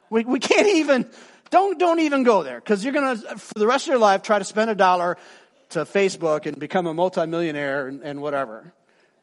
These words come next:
But that's the physical realm. We're talking spiritual realm. Amen?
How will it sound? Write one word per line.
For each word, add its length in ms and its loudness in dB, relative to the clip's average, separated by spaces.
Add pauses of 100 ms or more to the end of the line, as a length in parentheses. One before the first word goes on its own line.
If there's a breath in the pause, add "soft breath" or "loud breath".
(180)
But 120 -8
that's 240 2
the 80 -8
physical 560 -2
realm. 420 -8
We're 120 -8
talking 420 -2
spiritual 580 -4
realm. 240 -14 (1300)
Amen? 320 -8